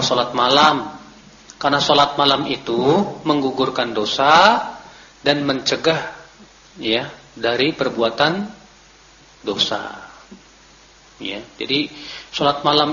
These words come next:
itu fungsinya apa? Tadi menggugurkan dosa, dosa.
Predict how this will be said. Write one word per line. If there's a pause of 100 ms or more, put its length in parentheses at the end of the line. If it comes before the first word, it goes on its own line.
itu (480)
fungsinya
apa?
Tadi (800)
menggugurkan
dosa, (160)
dosa.